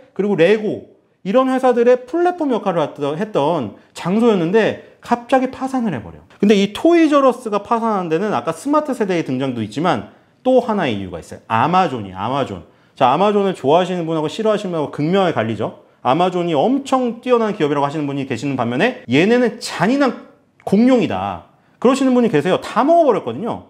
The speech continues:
이게 천구백사십팔 년에 워싱턴 디씨에서 시작한 회사가 토이저러스인데 이렇게 오랜 경력이 있고 이렇게 오랜 노하우가 있는 회사조차도 아마존이 공습을 하자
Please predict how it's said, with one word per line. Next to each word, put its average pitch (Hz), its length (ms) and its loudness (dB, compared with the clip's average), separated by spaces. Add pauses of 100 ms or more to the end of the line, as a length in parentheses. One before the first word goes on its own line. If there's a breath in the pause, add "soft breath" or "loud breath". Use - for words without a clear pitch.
(320 soft breath)
이게 226 260 0
천구백사십팔 320 1300 2
년에 277 240 4
워싱턴 233 540 0
디씨에서 185 500 -2 (260 loud breath)
시작한 226 500 0
회사가 202 280 -2
토이저러스인데 196 1000 0 (240 loud breath)
이렇게 302 520 2
오랜 190 460 2
경력이 156 440 0
있고 139 180 -4
이렇게 247 400 -2
오랜 156 520 0
노하우가 160 520 0
있는 131 300 -6
회사조차도 202 840 -4
아마존이 160 800 0
공습을 139 560 -2
하자 165 380 0